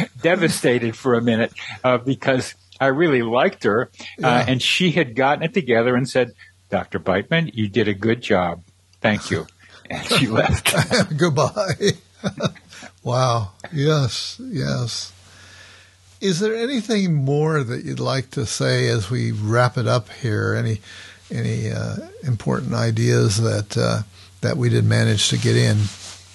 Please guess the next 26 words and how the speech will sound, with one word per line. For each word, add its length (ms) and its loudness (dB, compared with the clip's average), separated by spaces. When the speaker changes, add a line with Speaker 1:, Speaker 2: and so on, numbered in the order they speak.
Speaker 1:
Yeah, 280 4
um, 300 -2
it's, 640 -2
it's 240 -2
such 200 0
a 40 -4
pleasure 440 2
talking 520 0
to 240 2
a, 300 2
another 340 2
mental 300 2
health 260 2
professional 640 -2
and 100 -2
hopefully 300 -2
some 220 0
other 180 0
people 340 -2
out 220 2
there. 240 -2
And 280 2
I 80 4
would 260 0
like 340 2
to 300 0